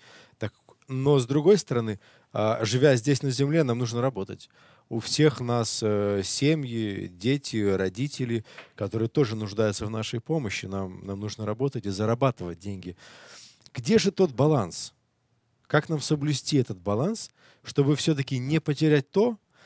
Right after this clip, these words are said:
но и здесь не оказаться в бедности и не уйти, вот, э,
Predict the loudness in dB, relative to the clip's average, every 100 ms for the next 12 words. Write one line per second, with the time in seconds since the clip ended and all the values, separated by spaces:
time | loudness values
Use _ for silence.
0 | -20 -16 -2 4 4 4 2 2 2 -2
1 | -10 _ _ _ _ 0 2 2 2 2
2 | 0 -2 2 2 2 -4 -4 -6 -6 -4
3 | -4 -2 -2 -2 -2 -4 -2 -2 -4 -2
4 | -2 0 -2 -4 -8 -8